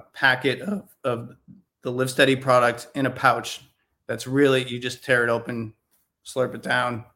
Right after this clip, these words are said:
no sugar, um, which I've started using before workouts. It's so much easier than, than a blender bottle. Uh, so that's really become our hero product. And we're looking at some innovation around that in the very near future that adds protein to that as well. So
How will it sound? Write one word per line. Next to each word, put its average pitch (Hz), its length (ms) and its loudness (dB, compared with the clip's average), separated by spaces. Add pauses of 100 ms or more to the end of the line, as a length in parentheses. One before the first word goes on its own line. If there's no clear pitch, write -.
no 127 140 -6
sugar, 120 560 -4 (380)
um, 113 460 -2 (300)
which 131 180 -4
I've 135 240 4
started 131 380 2
using 123 300 -4
before 120 320 -4
workouts. 117 580 -4 (560)
It's - 140 -10
so 139 120 -2
much 120 200 -2
easier 120 340 -6
than, 113 380 -6
than 120 100 -6
a 117 60 -6
blender 120 340 -4
bottle. 113 520 -4
Uh, 120 200 -8
so - 160 -4
that's 139 160 2
really 147 180 4
become 127 320 -2
our 107 140 -2
hero 113 300 -4
product. 117 500 -2 (460)
And 117 260 -6
we're 123 100 -2
looking 123 240 -4
at 120 120 -4
some 117 160 -6
innovation 113 440 -6
around 110 260 -2
that 113 200 -4
in 131 60 -12
the 120 40 -12
very 117 240 -4
near 113 160 -8
future 113 380 -8
that 113 200 -6
adds 113 200 -8
protein 120 500 -10
to 113 120 -16
that 120 180 -6
as - 160 -18
well. 127 180 -8
So - 320 -10